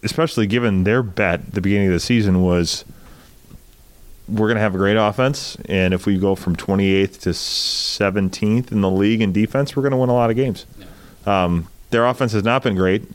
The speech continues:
Speaker 1: for a lot of reasons that we can explain fairly easily, and some that probably are, invite bigger questions, but their defense has been a lot <laughs> better than seventeenth for, especially for a lot of the season.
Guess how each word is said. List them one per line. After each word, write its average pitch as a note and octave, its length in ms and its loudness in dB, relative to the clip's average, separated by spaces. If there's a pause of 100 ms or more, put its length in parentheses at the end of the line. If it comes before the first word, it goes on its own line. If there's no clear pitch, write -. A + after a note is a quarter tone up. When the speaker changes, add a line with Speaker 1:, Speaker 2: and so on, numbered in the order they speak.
(120)
Speaker 1:
for F#2+ 300 2
a F#2+ 100 0
lot G2+ 180 2
of G2 80 2
reasons F#2 340 2
that F#2 180 2
we F2 120 0
can E2+ 320 -2 (220)
explain F#2 380 -2
fairly E2+ 320 2
easily, F2+ 440 2
and E2+ 220 -2 (220)
some F#2+ 240 0
that F#2 160 0
probably F#2+ 420 0
are, F#2 180 0 (960)
invite F2+ 340 0
bigger F2+ 220 0
questions, E3+ 580 -2 (640)
but G2+ 260 0
their G#2 100 0
defense G2+ 380 -2
has E2+ 80 -4
been F#2+ 140 -2
a F2+ 60 2
lot F2+ 180 2
<laughs> - 0 -
better D2+ 200 -4
than F2 140 -2
seventeenth E2 680 -4 (140)
for, F2+ 380 0
especially G#2+ 400 -2
for F#2 80 0
a E2+ 40 2
lot E2+ 180 2
of D#2 60 -2
the D#2 60 -4
season. D#2 440 -6